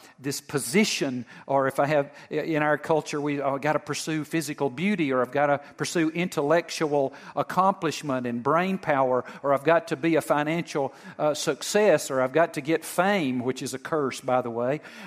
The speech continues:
Um, and it, th-, then, then, yes, even, yeah, I believe in Jesus, but I need Jesus. It's the Jesus plus something plan. Then, then, then that'll be it. No, no, no, no. He said, "No, you're forgetting. Only I can satisfy your soul."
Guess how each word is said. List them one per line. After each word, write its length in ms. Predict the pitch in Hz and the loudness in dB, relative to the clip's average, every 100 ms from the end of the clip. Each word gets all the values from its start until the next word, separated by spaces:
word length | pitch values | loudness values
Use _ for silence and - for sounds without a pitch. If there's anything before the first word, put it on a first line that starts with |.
| - | 0
Um, 260 | 143 143 156 | 0 0 -4
and 220 | 151 156 | -6 -4
it, 140 | 151 | -4
th-, 140 | 151 147 | -4 -2
then, 220 | 175 156 147 | -2 -4 -8
then, 400 | 131 170 170 151 | -4 0 0 0
yes, 200 | 151 180 - - | 0 0 0 -2
even, 340 | 180 190 156 - | 0 0 -2 -4
yeah, 360 | 170 175 196 | -2 2 4
I 20 | 196 | 2
believe 260 | 185 190 | 2 2
in 120 | 165 | 0
Jesus, 320 | 156 175 156 - | -2 -4 -4 -2
but 140 | 170 | 0
I 80 | 185 | 0
need 220 | 170 143 | -2 -6
Jesus. 400 | 143 170 143 131 - - | -6 -4 -4 -6 -10 -8
It's 140 | 151 135 | -6 -6
the 120 | 131 | -8
Jesus 400 | 131 170 151 131 | -4 -4 -4 -6
plus 320 | - 180 175 | -2 0 0
something 420 | - 165 151 170 151 | 0 -4 -2 -6 -4
plan. 480 | 165 170 175 180 - _ _ _ _ _ _ _ _ - | -4 -2 -6 -10 -14 _ _ _ _ _ _ _ _ -2
Then, 140 | 180 | 2
then, 160 | 156 147 | 2 2
then 220 | 165 151 | 2 2
that'll 260 | 165 247 226 | 6 6 6
be 240 | 180 175 - | 4 0 2
it. 640 | 294 320 294 185 - - - _ _ _ _ | 6 10 10 8 0 -14 -16 _ _ _ _
No, 80 | 160 | 0
no, 120 | 202 | 2
no, 120 | 208 208 | 2 2
no. 100 | 170 | 2
He 100 | 180 | 2
said, 240 | 190 151 | 0 0
"No, 80 | 165 | 0
you're 140 | 165 | 0
forgetting. 720 | 160 156 180 196 139 107 120 _ _ _ _ _ _ _ _ _ - | -2 -2 4 4 4 -4 -14 _ _ _ _ _ _ _ _ _ 0
Only 480 | 147 170 175 180 165 | 0 2 -2 0 0
I 160 | 160 | 0
can 220 | 151 143 | -2 -6
satisfy 580 | 131 147 127 123 - 120 | -4 -4 -4 -6 -8 -8
your 160 | 113 104 | -8 -10
soul." 420 | - 50 50 | -12 -12 -14